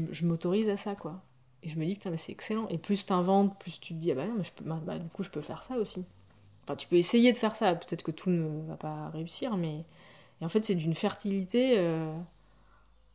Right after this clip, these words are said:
Moi, j'ai l'impression d'être, euh, surpuissante, quoi. Enfin, à mon, à mon échelle, hein, dans ma vie à moi, <laughs> mais je veux dire, euh... je me dis, putain, mais c'est, j'ai l'impression que je peux actionner, euh... plein de manettes, euh,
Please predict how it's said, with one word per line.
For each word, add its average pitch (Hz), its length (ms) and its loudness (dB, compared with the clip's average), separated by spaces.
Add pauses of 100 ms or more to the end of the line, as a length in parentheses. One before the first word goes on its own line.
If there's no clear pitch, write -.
(420)
Moi, 175 100 -4
j'ai 175 80 -2
l'impression 175 300 -2
d'être, 175 240 0
euh, 151 160 0
surpuissante, 214 600 -4
quoi. 180 220 -10 (320)
Enfin, 165 240 -4
à 135 60 -2
mon, 151 160 -6
à 156 80 -2
mon 165 180 0
échelle, 220 300 6
hein, 202 60 6
dans 180 140 4
ma 196 140 6
vie 202 160 4
à 214 80 4
moi, 269 160 6 (100)
<laughs> - 120 -6
mais 185 40 2
je 180 120 -2
veux 180 100 0
dire, 220 220 6
euh... 175 160 4 (680)
je - 160 -4
me 185 60 4
dis, 233 120 2
putain, 247 280 -8
mais 156 100 -2
c'est, 147 460 -8 (1080)
j'ai - 120 -8
l'impression 175 400 -2
que - 60 -4
je - 60 -10
peux 175 120 6
actionner, 196 600 4
euh... 165 460 -2 (340)
plein 226 160 4
de 233 60 8
manettes, 214 480 4
euh, 160 360 2